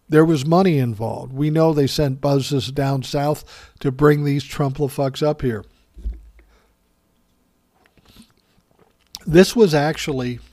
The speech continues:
a pretty frightening plan. And this plan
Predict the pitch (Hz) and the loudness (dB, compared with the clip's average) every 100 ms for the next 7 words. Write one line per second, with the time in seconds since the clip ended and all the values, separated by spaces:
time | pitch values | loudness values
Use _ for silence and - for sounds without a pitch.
0 | _ 143 131 180 175 131 - 139 151 165 | _ -12 -6 -4 -4 -6 -4 -2 0 -2
1 | 131 113 101 - _ _ _ - - _ | -6 -6 -8 -14 _ _ _ -20 -20 _
2 | - - - 139 143 135 90 95 _ _ | -20 -16 -8 -4 -2 -2 -6 -12 _ _
3 | _ _ _ - _ _ _ 127 131 160 | _ _ _ -20 _ _ _ -6 -2 -2
4 | - - - 160 180 190 117 101 117 135 | -2 -10 -6 -2 0 0 -4 -8 -12 -16